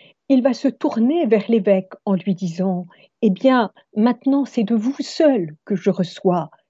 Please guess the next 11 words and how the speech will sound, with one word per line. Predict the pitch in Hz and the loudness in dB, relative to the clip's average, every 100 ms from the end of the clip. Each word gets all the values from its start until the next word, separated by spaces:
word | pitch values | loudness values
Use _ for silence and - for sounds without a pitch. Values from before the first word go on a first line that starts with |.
| - | -6
les | 170 156 165 | -2 0 0
ordres. | 160 151 - - - _ _ - - - | -2 -4 -12 -20 -20 _ _ -20 -20 -4
Donc, | 240 262 254 - | 2 2 2 -2
euh, | 214 - _ | -6 -6 _
s'il | - 320 220 | -2 0 0
vous | 208 | -2
plaît, | - 185 175 | -2 -2 -4
protégez-moi | - 320 311 294 214 226 208 214 214 247 _ - _ - | -6 -4 0 0 2 0 0 0 -4 -6 _ -20 _ -10
de | 196 233 | -2 0
la | 208 | 2
décision | 180 - 190 165 170 170 165 | 0 -4 -6 -4 -2 -2 -4